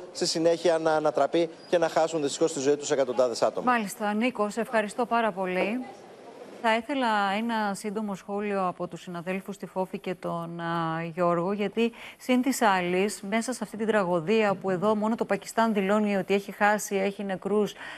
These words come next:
Speaker 2: τρακόσιους, α, ανθρώπους, δεν ξέρω αυτές, α, οι σωροί, α, που τώρα,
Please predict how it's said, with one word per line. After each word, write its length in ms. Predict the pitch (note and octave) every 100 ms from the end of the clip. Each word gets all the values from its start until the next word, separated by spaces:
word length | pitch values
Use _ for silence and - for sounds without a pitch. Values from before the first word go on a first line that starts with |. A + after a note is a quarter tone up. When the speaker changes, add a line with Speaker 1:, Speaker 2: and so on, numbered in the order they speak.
| -
Speaker 2:
τρακόσιους, 720 | - F3 G3+ G#3+ - G3 F3 -
α, 320 | E3+ E3 D#3+
ανθρώπους, 760 | F#3 F3 F3+ F3 E3+ F#3+ G#3+ G#3
δεν 120 | G#3+
ξέρω 200 | F#3+ A3
αυτές, 500 | G3+ - G#3 G3 -
α, 160 | G3+ F#3+
οι 140 | F#3+
σωροί, 640 | - F#3 F3+ G#3 G3+ F3+ - - -
α, 200 | - F3+
που 140 | F3 F#3
τώρα, 540 | A3+ A#3+ G3+ E3